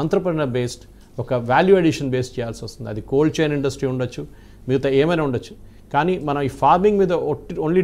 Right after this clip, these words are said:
డిపెండెంట్ అయితే మనకు చాలా పెద్ద రిస్క్ ఉంది, especially యంగ్‌స్టర్స్. ఇప్పుడున్న యంగ్‌స్టర్ అదే చెప్తున్నారు, ప్రధానమంత్రి గారు కూడా అదే బడ్జెట్లో ఇండికేట్ చేశారు, that we have to encourage more youngsters to become entrepreneurs.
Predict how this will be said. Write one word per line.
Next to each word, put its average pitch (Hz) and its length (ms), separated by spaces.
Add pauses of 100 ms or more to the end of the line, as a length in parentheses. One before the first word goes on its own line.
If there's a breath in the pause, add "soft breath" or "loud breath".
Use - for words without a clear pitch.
డిపెండెంట్ 156 400
అయితే 127 180
మనకు 135 180
చాలా 127 220
పెద్ద 131 120 (100)
రిస్క్ - 220
ఉంది, 117 200
especially 135 420
యంగ్‌స్టర్స్. 127 460 (540 soft breath)
ఇప్పుడున్న 175 360
యంగ్‌స్టర్ 143 280
అదే 151 140
చెప్తున్నారు, 135 340
ప్రధానమంత్రి 139 460
గారు 135 140
కూడా 127 120
అదే 139 100 (200)
బడ్జెట్లో 127 340
ఇండికేట్ 120 320
చేశారు, 110 280 (400 loud breath)
that 123 160
we 131 140
have 131 160
to 147 40 (160)
encourage 165 360 (100)
more 165 220
youngsters 135 440
to 135 100
become 120 280
entrepreneurs. - 480